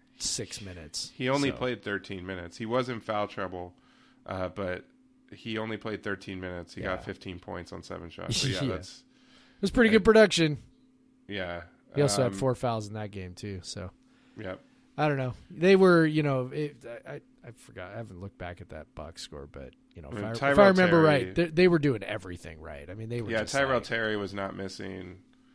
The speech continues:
Speaker 1: you know, they
Speaker 2: Um,
Speaker 1: hit a bunch of
Speaker 2: yeah, they
Speaker 1: threes and
Speaker 2: Yeah,
Speaker 1: yeah.
Speaker 2: that, it was,
Speaker 1: It was a
Speaker 2: uh,
Speaker 1: mess.
Speaker 2: it was a mess. I, I, yeah, I don't know what, what you get from that other than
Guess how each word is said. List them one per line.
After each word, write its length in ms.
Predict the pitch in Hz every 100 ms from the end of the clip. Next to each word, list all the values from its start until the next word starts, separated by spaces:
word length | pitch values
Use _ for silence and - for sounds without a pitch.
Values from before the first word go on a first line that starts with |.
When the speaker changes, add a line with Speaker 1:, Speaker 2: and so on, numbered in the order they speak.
| _ _
Speaker 1:
you 100 | -
know, 80 | -
they 80 | 101
Speaker 2:
Um, 420 | 95 90 87 90
Speaker 1:
hit 180 | 92 113
a 40 |
bunch 200 | 104 98
of 60 | 90
Speaker 2:
yeah, 160 | 90
they 140 | 95 98
Speaker 1:
threes 280 | 90 87 90
and 260 | 78 76 - _ -
Speaker 2:
Yeah, 300 | 101 90 85
Speaker 1:
yeah. 80 | -
Speaker 2:
that, 160 | 101 -
it 100 | 101
was, 260 | 101 95 95
Speaker 1:
It 100 | 95
was 140 | 92 90
a 80 | -
Speaker 2:
uh, 40 |
Speaker 1:
mess. 380 | 76 73 - - _ _ _ _ _ -
Speaker 2:
it 40 |
was 140 | 107 95
a 40 |
mess. 300 | 92 90 98
I, 60 | 107
I, 320 | 104 120 120
yeah, 260 | - 110 98
I 60 |
don't 140 | 113 113
know 120 | 107
what, 340 | 98 98 95 -
what 180 | 98
you 120 | 92 92
get 200 | 95 95
from 140 | 101
that 180 | 101 98
other 200 | 95 95
than 260 | 95 90